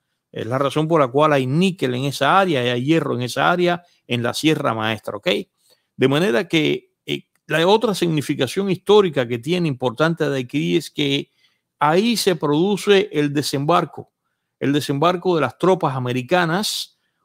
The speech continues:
una vez efectuada o efectuado el combate naval.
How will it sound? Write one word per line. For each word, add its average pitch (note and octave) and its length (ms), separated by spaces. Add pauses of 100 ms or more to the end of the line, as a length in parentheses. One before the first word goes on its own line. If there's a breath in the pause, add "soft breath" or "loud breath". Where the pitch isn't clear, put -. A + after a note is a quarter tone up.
(120)
una F3+ 280
vez F3 540
efectuada E3 880 (120)
o C3+ 140
efectuado E3 720
el B2+ 160
combate D3+ 580
naval. C3 520